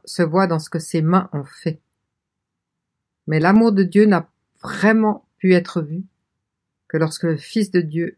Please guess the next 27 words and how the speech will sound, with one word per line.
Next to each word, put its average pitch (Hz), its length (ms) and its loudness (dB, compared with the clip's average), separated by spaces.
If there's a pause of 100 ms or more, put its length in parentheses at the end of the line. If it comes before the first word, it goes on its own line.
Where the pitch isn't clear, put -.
est 147 80 -4
venu 147 260 -8
dans 143 140 -8
ce - 160 -14
monde. 127 300 -14 (2250)
Dieu 175 120 0
met 202 220 4
en 175 100 2
évidence 202 840 0
son 170 280 -6
amour 180 340 4
à 170 80 -2
lui 185 320 0
envers 185 360 2
nous 160 220 -2 (500)
en 160 140 -4
ceci. - 480 -12 (1600)
Lorsque 165 320 -8
nous 151 220 -8
étions 151 260 -8
encore 143 300 -12
pécheurs, 180 540 -4 (920)
Christ 160 300 -10
est 147 60 -4
mort 165 280 -4
pour 135 200 -12
nous. 135 160 -14